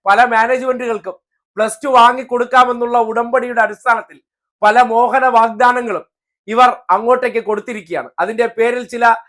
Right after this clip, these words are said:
നീക്കുപോക്കുകളൊക്കെ നടത്തണം. പക്ഷെ അതല്ല പറയാൻ വരുന്നത്. കാര്യം, കഴിഞ്ഞ തവണ ഇതേ ആരോപണങ്ങൾ ഉന്നയിച്ചിരുന്നു, അതിന്റെ മുമ്പത്തെ വർഷം ഉന്നയിച്ചിരുന്നു. കഴിഞ്ഞ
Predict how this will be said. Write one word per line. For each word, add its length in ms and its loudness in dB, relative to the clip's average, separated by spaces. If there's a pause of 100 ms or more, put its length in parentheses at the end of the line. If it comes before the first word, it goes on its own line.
(200)
നീക്കുപോക്കുകളൊക്കെ 1000 -2
നടത്തണം. 360 -4 (380)
പക്ഷെ 200 -2 (100)
അതല്ല 240 -2 (140)
പറയാൻ 280 0
വരുന്നത്. 340 -16
കാര്യം, 200 -6 (340)
കഴിഞ്ഞ 240 0
തവണ 200 0 (120)
ഇതേ 160 -2 (120)
ആരോപണങ്ങൾ 500 0
ഉന്നയിച്ചിരുന്നു, 440 -10 (320)
അതിന്റെ 260 -4
മുമ്പത്തെ 320 -6
വർഷം 240 -4
ഉന്നയിച്ചിരുന്നു. 460 -12 (380)
കഴിഞ്ഞ 240 2